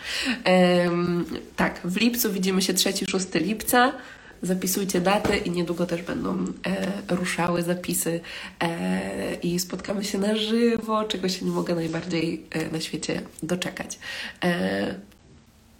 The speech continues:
miałam pytanie, jak przejść na wyższy level zarabiania i odpowiedź, zaufaj intuicji. E, tak jest. Ja mam, słuchajcie, mnóstwo pomysłów też, e,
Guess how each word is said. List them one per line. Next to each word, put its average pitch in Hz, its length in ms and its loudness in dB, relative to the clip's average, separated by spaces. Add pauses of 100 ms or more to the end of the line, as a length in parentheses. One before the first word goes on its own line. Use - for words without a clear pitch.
(1160)
miałam 170 280 4
pytanie, 170 360 0
jak 170 120 2
przejść - 280 -2
na 170 160 0
wyższy 165 300 2
level 165 300 0
zarabiania 165 440 0
i 160 60 2
odpowiedź, 180 460 -2
zaufaj - 320 -4
intuicji. - 460 -6 (520)
E, 170 240 2
tak - 280 -2
jest. - 380 -6
Ja 185 160 6
mam, 175 100 4
słuchajcie, 170 280 0
mnóstwo 180 340 0
pomysłów 160 460 -4
też, 160 300 -2
e, 170 140 -2